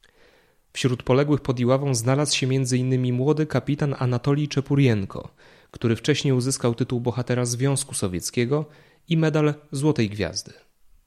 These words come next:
Część poległych Rosjan pochowano na cmentarzu blisko skrzyżowania dzisiejszych ulic Sobieskiego i pierwszego Maja. Szczątki żołnierzy ekshumowano z tego miejsca w pierwszej połowie lat pięćdziesiątych i przeniesiono na cmentarz żołnierzy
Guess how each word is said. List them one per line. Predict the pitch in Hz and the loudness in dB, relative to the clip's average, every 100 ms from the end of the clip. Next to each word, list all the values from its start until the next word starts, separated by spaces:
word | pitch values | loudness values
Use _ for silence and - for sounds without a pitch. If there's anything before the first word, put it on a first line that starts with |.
| _ | _
Część | - 208 - | 0 2 4
poległych | - 180 160 131 | 6 6 6 2
Rosjan | 143 160 - 175 | 0 0 0 0
pochowano | 139 139 131 160 | 0 0 0 2
na | 151 139 | 0 0
cmentarzu | 143 135 123 127 139 | 0 0 2 2 2
blisko | 120 123 170 - 151 | 0 0 -2 -2 -4
skrzyżowania | - 131 123 123 143 135 | -4 -2 0 2 0 0
dzisiejszych | 117 - 147 - 131 | -2 -2 -2 -4 -4
ulic | 127 143 139 | -2 -2 -2
Sobieskiego | - 117 110 - 127 143 | -2 0 -2 -2 0 0
i | 143 | 2
pierwszego | 143 - - 139 | 0 0 0 0
Maja. | 127 92 80 - - _ _ - - _ - | 2 0 -4 -10 -20 _ _ -20 -20 _ -8
Szczątki | - 185 - 139 | 0 0 2 4
żołnierzy | 127 131 156 151 | 4 4 4 2
ekshumowano | 131 - 135 120 143 143 | 0 0 0 2 0 -2
z | - | -2
tego | 123 120 | -2 0
miejsca | 131 - 131 | 0 -2 -4
w | - | -2
pierwszej | - 160 - 143 | 0 0 2 0
połowie | 131 135 135 | 2 2 2
lat | 127 - | 0 0
pięćdziesiątych | 127 117 113 127 131 196 - - - - - | -2 -2 -2 -2 -2 -4 -4 -14 -20 -20 -6
i | 185 | -4
przeniesiono | - 196 165 - 180 175 | 2 2 4 2 2 2
na | 156 | 0
cmentarz | - 156 160 147 | 0 0 0 0
żołnierzy | 123 123 131 131 | 2 2 2 2